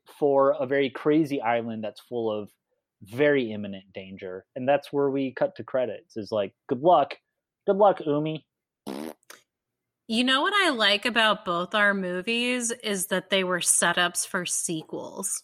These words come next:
Speaker 1: Yeah.
Speaker 2: I,
Speaker 1: It
Speaker 2: I like that a lot. I feel like your movie can and should be a Jim Henson production.
Speaker 1: Oh, yeah. Yeah, put a young Jennifer Connelly in there.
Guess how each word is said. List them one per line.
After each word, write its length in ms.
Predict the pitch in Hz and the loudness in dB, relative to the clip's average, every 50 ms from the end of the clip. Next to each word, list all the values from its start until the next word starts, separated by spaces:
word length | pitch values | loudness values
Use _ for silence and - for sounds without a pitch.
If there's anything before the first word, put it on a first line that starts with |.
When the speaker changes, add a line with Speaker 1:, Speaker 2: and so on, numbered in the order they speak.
| _ - | _ -4
Speaker 1:
Yeah. 800 | 110 101 98 98 101 110 123 131 139 131 120 104 95 87 90 - - _ _ _ _ _ _ _ _ _ _ _ _ _ _ _ _ _ _ _ _ _ _ _ _ _ - - _ _ | -4 -2 -2 0 2 4 4 4 4 4 2 2 0 -2 -4 -8 -12 _ _ _ _ _ _ _ _ _ _ _ _ _ _ _ _ _ _ _ _ _ _ _ _ _ -20 -20 _ _
Speaker 2:
I, 240 | - 185 196 226 233 | 2 4 4 4 4
Speaker 1:
It 200 | 247 262 - - - | 4 2 2 2 2
Speaker 2:
I 200 | 185 220 277 339 | 2 2 2 2
like 340 | 359 294 233 254 262 190 - | 2 2 2 2 2 0 2
that 160 | 277 262 269 | 2 2 2
a 60 | 226 | 0
lot. 400 | 196 185 190 185 185 165 160 156 - - - - - _ - | 0 2 2 4 4 2 0 -4 -10 -20 -20 -20 -20 _ 0
I 120 | 220 254 | 0 0
feel 340 | - - - 240 240 254 302 | 0 -2 -4 -4 -2 -2 0
like 320 | 320 320 330 311 320 - 202 | 0 2 0 0 -2 -4 -6
your 320 | 202 214 202 208 220 240 | -4 0 2 2 2 2
movie 840 | 233 214 190 185 190 208 196 226 233 233 240 247 254 254 - _ _ _ _ | 0 0 -2 -2 -2 -2 0 0 0 2 2 0 0 -2 -6 _ _ _ _
can 600 | - - 226 220 214 214 226 233 254 262 254 240 - | -8 -4 0 0 2 2 2 2 2 2 0 -4 -4
and 220 | - 196 202 196 | -4 -4 -4 -2
should 440 | 190 - - - - 311 339 277 220 | -2 -2 -2 0 2 2 0 0 0
be 480 | 214 208 202 196 190 185 185 185 - - - | 0 0 2 2 2 2 0 0 -2 -2 -2
a 80 | 220 | -2
Jim 280 | 202 - 202 208 190 190 | 0 0 0 0 0 0
Henson 460 | 185 185 196 190 190 - - 202 190 | -2 -2 -2 0 0 0 -2 -2 -6
production. 760 | - - 220 180 196 165 156 - - 247 247 269 302 311 330 - - - - _ _ - _ - - | -4 -4 -4 0 0 0 0 0 0 0 2 2 2 0 -2 -4 -6 -16 -20 _ _ -20 _ 0 4
Speaker 1:
Oh, 220 | 139 180 226 214 | 4 6 8 8
yeah. 400 | 190 160 160 190 226 214 139 98 - - _ _ _ _ _ _ _ _ _ _ _ _ _ _ _ | 6 6 6 4 4 2 -2 -6 -8 -12 _ _ _ _ _ _ _ _ _ _ _ _ _ _ _
Yeah, 180 | - 170 196 175 | -2 0 0 0
put 200 | 135 - - 170 | 0 2 4 6
a 240 | 165 160 156 151 151 | 6 8 8 8 6
young 340 | 147 147 147 147 147 156 147 | 6 6 4 2 2 2 -2
Jennifer 400 | 127 147 143 147 151 - - 147 | -2 -2 -2 -2 -4 -6 -6 -6
Connelly 560 | - - 147 131 135 143 147 151 160 165 165 | -6 -6 -6 -6 -6 -6 -6 -8 -8 -10 -10
in 140 | 170 170 165 | -10 -10 -10
there. 260 | 165 170 175 190 196 | -10 -12 -12 -14 -14